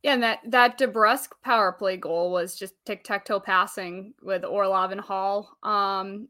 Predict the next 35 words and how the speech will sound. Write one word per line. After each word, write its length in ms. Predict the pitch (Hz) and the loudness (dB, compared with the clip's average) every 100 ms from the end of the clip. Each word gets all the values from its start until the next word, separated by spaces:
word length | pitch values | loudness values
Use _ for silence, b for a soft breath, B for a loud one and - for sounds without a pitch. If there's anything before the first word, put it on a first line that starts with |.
| - | -10
and 520 | 233 233 214 208 202 - b b b b - | -4 -2 -2 -4 -8 -12 b b b b -2
DeBrusk 400 | 269 240 311 - 605 427 | 4 6 4 4 4 4
has 100 | 226 202 196 _ _ | -2 -14 -20 _ _
become, 640 | 254 247 254 247 240 226 214 _ | -8 -2 6 6 6 -2 -8 _
you 160 | 233 | -4
know, 180 | 214 208 | 0 0
the, 240 | 196 196 185 - | -2 -8 -8 -6
the 80 | |
garbage 420 | 190 185 202 208 185 | 2 2 2 0 -6
goal 200 | 175 175 | -8 -8
scorer. 500 | - 175 170 156 - _ _ _ _ | -8 -4 -2 -4 -8 _ _ _ _
He's 240 | - 294 | -4 2
always 320 | 269 277 294 | 4 4 2
out 180 | 254 233 | 2 2
in 80 | 247 | 0
front 200 | 233 226 | -4 -4
of 40 | 226 | -4
the 60 | |
net. 220 | 196 190 | -4 -4
His, 220 | 220 202 180 - 165 | -4 -6 -10 -18 -16
his 220 | 226 226 202 | -8 -8 -4
goals 340 | 202 220 247 | -4 -4 -4
have 180 | 254 190 | -6 -8
come 400 | - 196 202 214 | -4 -2 -2 -4
just 260 | 202 190 - | -6 -8 -4
right 320 | 190 202 - | -4 -4 -4
there, 240 | 180 180 | -4 -2
right 160 | 185 185 | -4 -4
around 320 | 185 185 185 | -4 -4 -4
the 80 | 180 | -8
crease. 540 | 175 190 185 220 - b b b b - | -8 -8 -6 -8 -14 b b b b -4
Um, 560 | 208 190 185 196 202 - | 0 0 0 -4 -10 -8
and 560 | 220 226 226 220 202 196 _ _ _ _ _ _ _ | -4 0 0 0 -2 -6 _ _ _ _ _ _ _
that's 220 | 247 247 | -6 -4
what, 220 | 311 254 | -6 -6